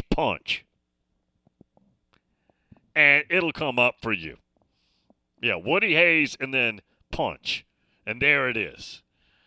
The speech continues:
Lots of basketball. Yeah, watched, watched the S E C tournament. The Alabama and A and M championship.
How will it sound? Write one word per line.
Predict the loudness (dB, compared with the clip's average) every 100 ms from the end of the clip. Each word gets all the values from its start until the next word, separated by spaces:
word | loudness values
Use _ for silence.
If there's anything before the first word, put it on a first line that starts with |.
| _ _ _ 0
Lots | 10 10 10 4
of |
basketball. | 2 0 0 -8 -14 -16 _
Yeah, | -4 -2
watched, | 0 0 -2 -10 -12 _ -20 _ -4
watched | 4 4 4 0
the | 0 2
S | 0 0
E | -4
C | -2 -4
tournament. | -4 -4 -4 -4 -4 -4 _ _ _ _ _ _ _ _ _ -20 _ _ _ _ _ _ _ _ _ _ _ 0
The | 4 4 2 -2 -2 -2 -2 -4 -2
Alabama | 0 2 0 0 0 0 -2 -2 0 2 2 2 2 -2
and | -2 2 4 2 0 0
A | 2 4
and | 4
M | 4 2 -2
championship. | -4 4 4 4 0 0 0 -2 0 2